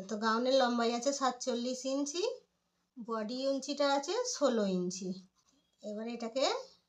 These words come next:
মাইনাস করতে হবে, লম্বাই থেকে বডি ইঞ্চি মাইনাস করতে হবে। এখানে লম্বাই সাতচল্লিশ ইঞ্চি আছে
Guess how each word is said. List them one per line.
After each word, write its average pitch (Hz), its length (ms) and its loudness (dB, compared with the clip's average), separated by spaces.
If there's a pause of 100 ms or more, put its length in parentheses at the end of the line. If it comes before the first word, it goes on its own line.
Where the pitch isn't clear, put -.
(140)
মাইনাস 226 480 -2
করতে 196 300 -8
হবে, 185 180 -8 (120)
লম্বাই 214 460 -2
থেকে 247 300 -6 (320)
বডি 214 280 -4
ইঞ্চি 247 340 -4 (220)
মাইনাস 208 400 -6
করতে - 320 -16
হবে। 180 220 -14 (640)
এখানে 240 360 -6 (600)
লম্বাই 226 540 -2 (520)
সাতচল্লিশ 233 600 -4
ইঞ্চি 254 300 -4
আছে 294 260 -2